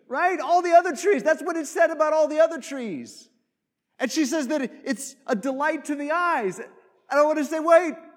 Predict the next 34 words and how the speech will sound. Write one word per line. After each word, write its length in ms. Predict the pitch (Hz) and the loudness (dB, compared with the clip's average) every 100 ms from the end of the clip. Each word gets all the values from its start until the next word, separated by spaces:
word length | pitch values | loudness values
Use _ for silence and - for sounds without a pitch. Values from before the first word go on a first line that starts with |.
| _ | _
weren't 280 | 269 320 320 | -8 -4 0
all 140 | 320 | 0
the 120 | 311 | 2
other 200 | 311 320 | 0 0
trees 300 | 233 320 277 | -6 -4 -4
pleasing 400 | - 311 294 277 240 | -6 -4 -2 -2 -4
to 80 | |
the 120 | 240 220 | -4 -4
sight? 600 | 254 202 156 139 - _ _ _ _ _ _ _ _ _ _ - | -4 -6 -6 -12 -18 _ _ _ _ _ _ _ _ _ _ -6
What's 220 | 320 - | -6 0
wrong 200 | 330 320 | 0 0
with 140 | 311 | 0
all 140 | 320 302 | 2 0
the 120 | 320 | 2
other 220 | 330 330 | 2 2
trees?" 840 | - 302 294 220 135 95 - - _ _ _ _ _ _ _ _ _ _ _ _ _ _ _ | -8 -6 -4 -6 -8 -14 -20 -20 _ _ _ _ _ _ _ _ _ _ _ _ _ _ _
And 120 | 180 | -12
she 120 | 180 202 | -10 -6
says 340 | 233 226 147 | -2 -2 -2
that 200 | 202 - - _ _ _ _ 165 | -6 -6 -12 _ _ _ _ -12
it's 200 | 165 - | -12 -12
desired 720 | 165 127 180 190 196 170 139 | -12 -10 -6 -2 0 -2 -6
to 120 | - | -12
make 340 | 151 160 170 156 | -10 -8 -8 -8
one 260 | 165 151 | -10 -8
wise. 360 | 147 156 117 104 _ _ _ _ _ _ _ _ _ _ _ | -10 -10 -12 -16 _ _ _ _ _ _ _ _ _ _ _
See, 140 | 196 | -14
it's 100 | 170 | -12
that, 320 | 190 175 151 | -8 -6 -6
isn't 300 | 131 117 160 | -10 -14 -16
it? 220 | 175 160 _ _ _ _ _ _ _ _ _ - | -16 -18 _ _ _ _ _ _ _ _ _ -16
It's 180 | 151 - | -16 -12
the 140 | 147 | -14
desire. 840 | 107 127 101 156 156 123 101 80 | -12 -16 -14 -14 -14 -18 -20 -20